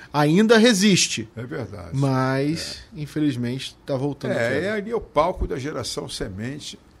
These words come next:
Speaker 2: que eu frequentei tanto. Tinha um barzinho chamado Semente, e tinha o Grupo Semente, que era ali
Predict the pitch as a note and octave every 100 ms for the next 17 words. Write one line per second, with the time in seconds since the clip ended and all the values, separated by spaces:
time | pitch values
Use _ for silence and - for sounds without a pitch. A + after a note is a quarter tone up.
0 | _ _ - C#3 C#3 C3 G#2+ E2+ - C#3+
1 | - G#2+ F#2+ F2+ G2 D3+ C#3 B2+ G2+ F#2+
2 | A2+ - G2 G2 - - C3 B2 F3+ -
3 | - - _ _ - _ - - B2 B2
4 | - C#3+ C#3 B2+ C3+ - D#3+ C3 B2 E3+
5 | - - A#2+ A#2 G#2+ G2 G2+